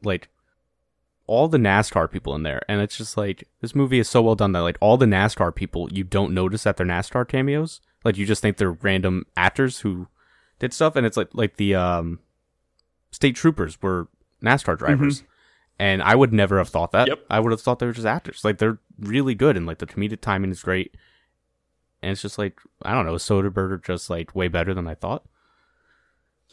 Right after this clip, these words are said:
Speaker 2: It, and Leanne Rimes, I'm pretty sure, plays the old woman, and she's, like, a huge, I mean, obviously it's Leanne Rimes. I'm pretty sure she plays the old woman in the car, um, that gets pulled over in the purple car.
Speaker 1: Oh, okay.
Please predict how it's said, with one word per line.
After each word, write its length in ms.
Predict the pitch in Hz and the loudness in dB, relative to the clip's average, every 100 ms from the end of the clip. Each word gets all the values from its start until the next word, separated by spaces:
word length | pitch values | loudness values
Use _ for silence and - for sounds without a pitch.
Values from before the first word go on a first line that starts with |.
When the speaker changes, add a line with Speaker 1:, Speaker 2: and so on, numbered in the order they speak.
| _ _ _ | _ _ _
Speaker 2:
It, 220 | 151 - _ - _ | -10 -10 _ -20 _
and 180 | 147 143 | 0 2
Leanne 400 | 135 151 156 147 | 4 4 4 4
Rimes, 320 | 117 113 123 131 | 4 4 4 2
I'm 100 | 117 | 0
pretty 180 | 135 | 0
sure, 180 | 120 127 | 0 -2
plays 340 | 110 117 117 98 | -2 -2 -2 -2
the 100 | 104 | -2
old 180 | 107 95 | -2 -4
woman, 440 | 95 98 117 120 120 | -4 -2 -2 -4 -6
and 100 | 110 | -6
she's, 300 | 120 117 107 | -4 -2 -2
like, 180 | 101 - | -2 -4
a 80 | |
huge, 840 | 107 - 104 98 95 87 - - - _ _ _ - | -12 -10 -8 -8 -8 -10 -14 -16 -20 _ _ _ -10
I 60 | 113 | -6
mean, 140 | 104 | -4
obviously 360 | 95 90 92 101 | -4 -4 -8 -10
it's 100 | 92 | -8
Leanne 220 | 98 90 | -8 -6
Rimes. 280 | 90 92 92 | -4 -6 -8
I'm 100 | 113 | -6
pretty 220 | 135 139 | -4 -4
sure 160 | 131 131 | -4 -4
she 100 | 127 | -2
plays 240 | 117 107 | -4 -4
the 80 | 107 | -4
old 180 | 101 95 | -6 -6
woman 320 | 101 104 101 | -6 -6 -6
in 220 | - 98 | -8 -8
the 60 | 90 | -8
car, 400 | 92 90 120 - _ _ _ _ 101 | -6 -6 -6 -10 _ _ _ _ -2
um, 380 | 95 85 85 - _ _ _ _ - | 0 -2 -6 -14 _ _ _ _ -4
that 220 | 117 104 | -2 -2
gets 160 | 110 | -4
pulled 160 | - 98 | -4 -4
over 160 | 95 95 | -2 -4
in 80 | |
the 60 | 92 | -4
purple 220 | 98 98 | -6 -6
car. 240 | 92 90 110 | -6 -4 0
Speaker 1:
Oh, 100 | 113 | 0
okay. 180 | 113 - | 0 -4